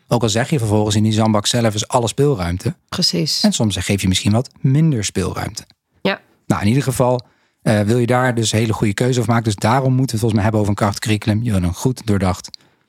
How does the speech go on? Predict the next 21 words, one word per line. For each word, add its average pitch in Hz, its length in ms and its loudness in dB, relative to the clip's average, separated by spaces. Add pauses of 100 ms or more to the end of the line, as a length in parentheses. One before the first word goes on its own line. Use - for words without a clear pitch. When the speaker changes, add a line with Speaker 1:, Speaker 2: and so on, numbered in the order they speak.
(180)
Speaker 1:
plan 101 200 2
hebben, 90 200 0
oftewel 87 360 -4
een 98 80 2
mooie 85 140 0
zandbak 95 360 -6
hebben. - 180 -20 (440)
Speaker 2:
Mooi. - 180 -12
Speaker 1:
Gaan - 160 0
we 160 60 0
even 110 180 2
naar 92 100 2
de 90 140 -2 (180)
wat. 95 460 -2
Want 87 240 -4
wat 104 200 0
maakt 104 280 0
dan 92 260 -2
een 110 80 -10
krachtig - 440 -4 (140)
curriculum? 113 480 -4